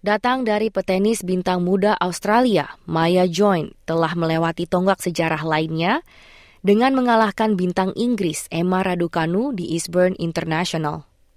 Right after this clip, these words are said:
Kemenangan tiga set yang menegangkan dari Maya Join membawanya ke perempat final. Hari ketika keenam rekannya senegaranya mencapai babak final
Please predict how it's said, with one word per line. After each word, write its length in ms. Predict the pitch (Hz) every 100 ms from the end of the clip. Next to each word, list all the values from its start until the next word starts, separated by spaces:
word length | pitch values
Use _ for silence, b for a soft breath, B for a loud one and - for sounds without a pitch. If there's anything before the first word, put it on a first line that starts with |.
| b b b b b -
Kemenangan 480 | 196 190 185 214 233
tiga 240 | 208 180
set 240 | - 208
yang 240 | 202 180 170
menegangkan 800 | 170 165 165 160 180 185 269 277
dari 320 | 175 165 175
Maya 320 | 165 175 254
Join 400 | 190 170 165 240
membawanya 720 | 247 180 165 165 170 170 202
ke 160 | - 165
perempat 400 | 170 170 175 175
final. 480 | - 202 170 - _ b b b b b b b -
Hari 240 | 175 185
ketika 320 | 185 180 180
keenam 480 | 175 - 180 196 220
rekannya 720 | 208 - 185 180 180 180 226
senegaranya 880 | 285 190 175 170 170 165 170 202 294
mencapai 560 | 269 196 185 175 175 165
babak 320 | 165 175 214
final 480 | - 196 175 160